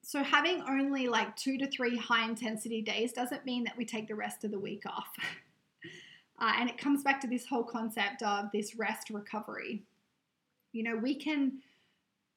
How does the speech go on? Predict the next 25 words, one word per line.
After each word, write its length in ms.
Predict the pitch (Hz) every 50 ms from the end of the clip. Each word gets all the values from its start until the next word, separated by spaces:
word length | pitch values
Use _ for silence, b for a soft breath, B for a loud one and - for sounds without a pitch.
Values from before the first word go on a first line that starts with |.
| _ _ -
what's 300 | - 254 - - - - 262 240 -
so 260 | - - 285 277 302
important 520 | 320 320 302 311 - 254 254 262 247 - -
for 80 | -
your 160 | 247 240 226 220
training 460 | 226 - - 214 202 214 240 262 254
practice 680 | - 254 254 - - - 359 349 370 370 370 - - _ _ _ -
is 180 | 247 226 - -
to 80 | - - -
actually 400 | 233 240 254 - - - 269 262
be 220 | 214 208 233 233 220
in 80 | 214 -
active 380 | - 214 214 - - 226 214 220
recovery. 760 | 214 214 - - 220 208 208 - 196 165 - - 233 214 - -
So 240 | - - 233 226
whether 320 | 220 220 233 226 220 233 220
it's 180 | 220 214 -
less 380 | 233 226 220 220 226 233 - -
intense 800 | 254 226 233 226 - - 240 220 214 214 - - - - - - _ - 214
volume 400 | 185 202 208 226 262 269 277 277
focused 540 | 277 - 269 254 254 277 294 277 - - -
workouts, 600 | 254 247 254 254 - 277 247 247 247 254 - -
it's 200 | 220 - - -
recovery 680 | 214 214 - - - - 254 240 247 240 247 240 254 247
sessions, 840 | - - 247 254 247 - - 247 233 233 233 247 254 226 - -